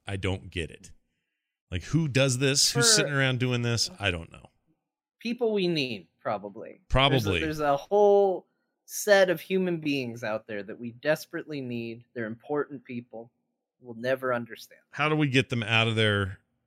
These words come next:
Speaker 1: where they're at making this and into a place where we can use their knowledge?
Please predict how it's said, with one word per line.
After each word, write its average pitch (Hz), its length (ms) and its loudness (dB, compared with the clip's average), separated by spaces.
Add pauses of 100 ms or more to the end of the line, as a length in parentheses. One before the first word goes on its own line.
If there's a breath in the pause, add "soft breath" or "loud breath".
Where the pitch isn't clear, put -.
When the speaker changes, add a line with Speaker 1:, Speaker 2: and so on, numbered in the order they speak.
(220)
Speaker 1:
where 101 240 0
they're 92 160 0
at 95 200 2
making 92 360 -2
this 90 520 0 (160)
and 90 180 -2
into 90 320 -2
a 85 80 -2
place 90 340 0
where 90 140 -2
we 87 120 -2
can 85 180 -8
use 87 380 -2 (160)
their 85 240 -4
knowledge? 78 640 -10